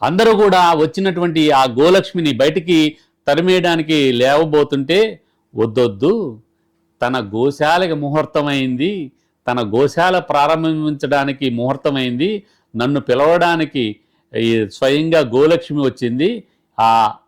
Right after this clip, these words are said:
బిడ్డని బయటికి తరమకండి" అని చెప్పేసి ఆ గోలక్ష్మి దగ్గరికి వెళ్ళి ఆమెతో పాటే ఆ గోశాలకి తరలి వెళ్ళడం జరిగింది. అంటే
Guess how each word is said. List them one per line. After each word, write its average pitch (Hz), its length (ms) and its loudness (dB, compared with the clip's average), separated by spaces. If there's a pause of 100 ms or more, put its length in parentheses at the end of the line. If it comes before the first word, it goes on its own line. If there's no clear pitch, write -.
(140)
బిడ్డని 127 680 -4 (320)
బయటికి 113 400 -4
తరమకండి" 110 600 -4
అని 104 140 -6
చెప్పేసి 113 540 -4 (260)
ఆ 101 180 0
గోలక్ష్మి 120 640 0
దగ్గరికి 107 400 -4
వెళ్ళి 104 480 -2 (460)
ఆమెతో 160 420 0
పాటే 127 440 0
ఆ 113 140 0
గోశాలకి 107 640 -6
తరలి 101 340 -6
వెళ్ళడం 101 400 -4 (200)
జరిగింది. 95 460 -4
అంటే 143 500 -2